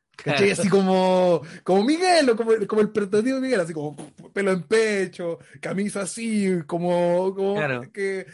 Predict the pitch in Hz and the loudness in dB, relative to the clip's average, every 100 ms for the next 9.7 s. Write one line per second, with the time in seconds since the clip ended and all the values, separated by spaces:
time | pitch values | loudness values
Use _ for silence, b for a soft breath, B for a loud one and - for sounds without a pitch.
0 | 170 B _ 135 135 131 131 131 143 165 | -20 B _ -6 -4 -2 -2 0 0 0
1 | 151 147 143 147 156 147 - 156 156 165 | 0 0 0 -2 -2 -4 -6 -4 -2 0
2 | 156 147 - 139 135 131 131 135 131 135 | -2 -6 -8 -6 -4 -6 -8 -10 -12 -10
3 | 131 143 156 151 135 - 147 143 139 135 | -10 -8 -6 -4 -6 -6 -6 -4 -4 -6
4 | 135 139 _ _ _ _ _ _ - 117 | -10 -12 _ _ _ _ _ _ -14 -8
5 | 110 135 117 113 117 - 127 117 113 110 | -6 -4 -6 -4 -8 -8 -6 -6 -6 -6
6 | 113 113 107 110 110 127 127 - 104 _ | -4 -4 -6 -10 -10 -10 -12 -14 -16 _
7 | b b b b - 117 120 117 - 127 | b b b b -8 -4 -4 -6 -4 -4
8 | 120 120 117 113 113 110 110 113 117 117 | -2 -4 -4 -4 -6 -8 -8 -8 -12 -12
9 | - 113 117 139 131 143 147 | -8 -8 -8 -10 -6 -6 -6